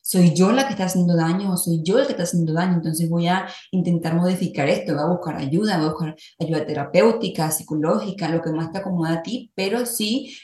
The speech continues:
no quedarte, "Ah, bueno, ya ni modo, soy así", no, es intentar también buscar herramientas que te ayuden a mejorar, porque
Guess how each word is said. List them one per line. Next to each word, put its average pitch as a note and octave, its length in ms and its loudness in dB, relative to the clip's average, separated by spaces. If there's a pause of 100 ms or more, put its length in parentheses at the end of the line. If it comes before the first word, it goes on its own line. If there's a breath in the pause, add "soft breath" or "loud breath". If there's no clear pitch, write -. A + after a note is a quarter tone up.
no G#3+ 180 -2
quedarte, G#3+ 420 2
"Ah, A3+ 100 2
bueno, C#4+ 260 0 (100)
ya F3+ 200 4
ni F#3+ 100 0
modo, A3 400 -2
soy F#3 140 -2
así", G3 500 0
no, G3 340 0
es F3+ 100 -4
intentar G3+ 460 -2
también G3+ 440 -4 (240 loud breath)
buscar F#3 340 0
herramientas F#3 460 0
que G#3+ 100 -12
te G3 140 -6
ayuden E3+ 280 0
a G3 100 -2
mejorar, D#3+ 440 2
porque A3 480 -4